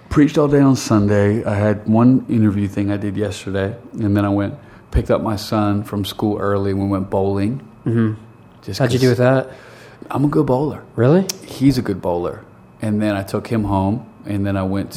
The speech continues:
Speaker 1: to, um, L A Fitness and, uh, got my eye busted open.
Speaker 2: That's
Speaker 1: That was,
Speaker 2: nice.
Speaker 1: that was my Monday. It
Speaker 2: So
Speaker 1: took me forever to get the, uh, no, yesterday was Tuesday.
Speaker 2: Sure.
Speaker 1: Yeah, Monday. Yeah, Tuesday I had our staff,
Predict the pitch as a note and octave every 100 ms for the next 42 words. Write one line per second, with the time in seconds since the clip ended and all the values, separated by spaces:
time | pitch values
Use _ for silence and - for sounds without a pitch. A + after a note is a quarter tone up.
0 | - G2 F#2+ F#2+ F#2 G2+ G2+ F#2 - -
1 | - - - - - - - - G2 G2
2 | G2 A2 - G#2 G2+ - - - - -
3 | G2+ F#2+ F#2+ G2 G2 F#2+ F#2+ G#2+ F#2+ F#2
4 | G2+ F#2+ F#2+ - D#2+ E2+ D2+ - C3+ G#2
5 | B2 A2+ A2 G#2+ G#2 G#2 G2 F2+ - -
6 | B2+ A#2+ D3 C3 C3+ - B2+ A2+ A#2 A2+
7 | A2 G2 A2 - G2+ F#2+ G2 G2+ D3+ A#2+
8 | F#2+ E3 D#3 B2+ D3+ A2+ E2 - - -
9 | - - - - - - - - - -
10 | - - - C3 G2+ - - A2 - -
11 | G#2+ B2+ E3+ C3+ G2+ G2 G2 G2 - D3
12 | C#3 C3 A#2 A2+ G#2+ G#2 G2 - G2 G2+
13 | G2 - - - - A2 G2 G2 - -